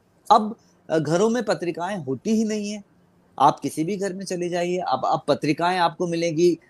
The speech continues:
अ, hair cutting saloon, जहां बाल कटाने जाते हैं, वहां wait करना है थोड़ी देर, तो table पर रखी हैं। Doctor के यहाँ आपको wait करना है, तो table पर तीन चार पत्रिकाएं रखी हैं। मतलब, ऐसी जगहों पर जहाँ समय काटने का आपके पास में थोड़ा सा मुश्किल है,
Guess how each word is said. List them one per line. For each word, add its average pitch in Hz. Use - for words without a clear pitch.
अ, 135
hair 151
cutting 160
saloon, 156
जहां 147
बाल 139
कटाने 147
जाते 139
हैं, 147
वहां 143
wait 147
करना 135
है 151
थोड़ी 135
देर, 139
तो 143
table 135
पर 139
रखी 131
हैं। 135
Doctor 160
के 160
यहाँ 170
आपको 160
wait 160
करना 156
है, 160
तो 165
table 151
पर 151
तीन 143
चार 139
पत्रिकाएं 135
रखी 131
हैं। 131
मतलब, 226
ऐसी 220
जगहों 208
पर 226
जहाँ 247
समय 208
काटने 196
का 226
आपके 202
पास 160
में 170
थोड़ा 156
सा 156
मुश्किल 143
है, 151